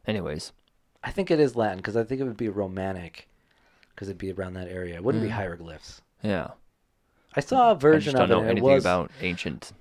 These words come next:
Speaker 2: Well, I saw a, like, a copy of the one they have in New York, and it is letters. I
Speaker 1: Oh,
Speaker 2: didn't,
Speaker 1: okay.
Speaker 2: I, I mean, I didn't recognize it, but it's letters.
Speaker 1: Right, right.
Speaker 2: Yeah, so I think it would be Latin based.
Speaker 1: Hmm, weird.
Speaker 2: Not Germanic. But
Speaker 1: Well, do they not have?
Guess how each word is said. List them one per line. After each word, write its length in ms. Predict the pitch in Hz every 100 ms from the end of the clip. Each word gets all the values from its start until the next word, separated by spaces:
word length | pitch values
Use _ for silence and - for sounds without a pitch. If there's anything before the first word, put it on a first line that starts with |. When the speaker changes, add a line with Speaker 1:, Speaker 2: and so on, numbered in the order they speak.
| -
Speaker 2:
Well, 140 | 156
I 80 | 160
saw 440 | 165 202 208 175 139
a, 100 | - _ -
like, 140 | 127
a 100 | 107
copy 420 | - 156 156 135
of 100 | 113
the 60 | 101
one 160 | 104
they 100 | 104
have 260 | 95 135 143
in 80 | 104
New 60 |
York, 280 | 92 90 85
and 100 | 95
it 120 | 98
is 180 | 123 101
letters. 600 | 95 110 101 76 76 - - -
I 40 |
Speaker 1:
Oh, 20 |
Speaker 2:
didn't, 140 | 135 110
Speaker 1:
okay. 220 | 110 90
Speaker 2:
I, 40 |
I 40 | -
mean, 100 | 117
I 80 | 107
didn't 220 | 101 87
recognize 460 | 110 110 80 76
it, 40 | 90
but 140 | 87
it's 120 | 90
letters. 400 | 87 92 - - -
Speaker 1:
Right, 200 | 117 101
right. 300 | 95 98 - -
Speaker 2:
Yeah, 160 | 101 92
so 160 | - 104
I 60 |
think 180 | 98 117
it 60 | 113
would 160 | 95
be 220 | 90 87 87 _ _ _ - -
Latin 440 | 135 175 - - -
based. 340 | - - - - _ _
Speaker 1:
Hmm, 120 | 202 - _
weird. 260 | 135 113 107 _ -
Speaker 2:
Not 260 | 135 180
Germanic. 540 | - 131 120 92 80 78
But 100 | -
Speaker 1:
Well, 80 | 139
do 80 | 127
they 100 | 127
not 200 | 131 143
have? 380 | 127 123 113 -